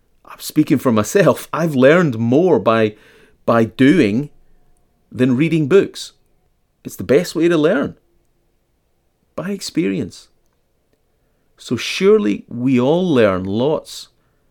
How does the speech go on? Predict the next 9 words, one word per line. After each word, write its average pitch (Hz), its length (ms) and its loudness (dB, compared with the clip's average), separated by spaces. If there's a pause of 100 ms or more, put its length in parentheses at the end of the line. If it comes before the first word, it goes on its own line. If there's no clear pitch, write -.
(140)
and 120 240 -6
lots - 580 -6
through - 360 -4
our - 320 -8
own 92 360 -10 (200)
pain. 185 480 -4 (1200)
Here's 147 260 2
the 131 60 -6
thing. 95 320 -4